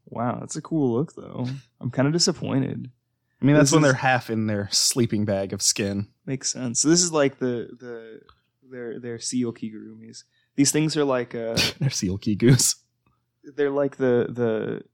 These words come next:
Speaker 1: Northern European skinwalkers here.
Speaker 2: <laughs>
Speaker 1: Or, I mean, skin swimmers, but, you know.
Speaker 2: I guess.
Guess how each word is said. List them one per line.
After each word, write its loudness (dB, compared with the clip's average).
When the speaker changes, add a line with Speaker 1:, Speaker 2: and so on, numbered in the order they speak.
Speaker 1:
Northern 6
European 4
skinwalkers -2
here. -10
Speaker 2:
<laughs> -10
Speaker 1:
Or, -12
I -4
mean, -2
skin 2
swimmers, -4
but, -16
you -8
know. -12
Speaker 2:
I 2
guess. 6